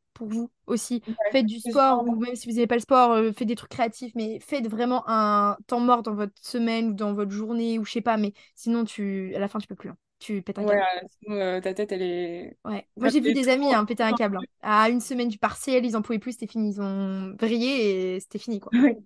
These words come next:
Speaker 2: Ouais, c'est vrai, je pense que c'est bien d'avoir, euh, de pouvoir de temps en temps, euh, relever la tête de, des cahiers. Euh, rien que, rien que pour, euh, juste, euh, prendre du temps, euh, te détendre et te dire, « Ok,
Speaker 1: Mm.
Speaker 2: là, c'est bon. »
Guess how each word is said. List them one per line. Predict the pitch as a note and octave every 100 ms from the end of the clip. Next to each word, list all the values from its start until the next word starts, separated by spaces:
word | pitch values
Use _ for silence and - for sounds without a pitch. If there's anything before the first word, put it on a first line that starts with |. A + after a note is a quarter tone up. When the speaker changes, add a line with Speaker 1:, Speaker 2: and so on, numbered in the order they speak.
| _ _ _ _ _ -
Speaker 2:
Ouais, |
c'est | A#3 A#3+
vrai, | A3
je | A#3
pense | C#4+
que | -
c'est | D4
bien | A#3+ D4
d'avoir, | C#4 B3 C4
euh, | A#3+ A3 A3
de | A#3+
pouvoir | - C4 C#4
de |
temps | A#3+ B3+
en | A#3+
temps, | A#3+ B3+ - -
euh, | A3 A3 A3
relever | - G#3+ C4 B3+ C4+
la | A#3+
tête | B3 A#3 - -
de, | G3+ G3+
des | G3 G#3
cahiers. | G#3+ G3+ F3 _ _ _ _ _ -
Euh, | G#3+ G#3+
rien | A3 D4+ E4
que, | C#4 A#3+ A3+
rien | - A3+ D#4
que | D#4
pour, | - C4 A3+
euh, | G3+ G3+ G3 G3
juste, | G3 C#4 -
euh, | G#3+ G3+ F#3+ F#3+
prendre | F#3+ A#3 A3
du | G3 F#3+
temps, | C4+ D4
euh, | A#3 G3
te | G3
détendre | F#3 G#3 G#3 C#4 C#4+ G#3
et | G3+
te | G3+
dire, « | G3 B3 G#3+
Ok, | A3
Speaker 1:
Mm. | B3+ A#3+
Speaker 2:
là, | G3+ A#3
c'est | -
bon. » | A3+ A3+